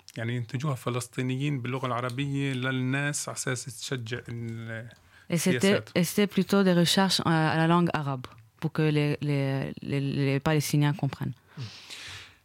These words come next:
Speaker 1: هلأ، آه، بفترة أوسلو، يعني آخر الثمانينات وبداية، ولفترة أوس-، التسعينات، لما صارت أوسلو لحد الألفين وعشرة،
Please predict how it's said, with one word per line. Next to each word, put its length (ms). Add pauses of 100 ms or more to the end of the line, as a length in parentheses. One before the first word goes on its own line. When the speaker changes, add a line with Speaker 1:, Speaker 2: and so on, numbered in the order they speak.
Speaker 1:
هلأ، 320
آه، 260
بفترة 760
أوسلو، 840
يعني 500
آخر 160
الثمانينات 840
وبداية، 580
ولفترة 720 (320)
أوس-، 280
التسعينات، 680
لما 160
صارت 340
أوسلو 800
لحد 420
الألفين 540
وعشرة، 1400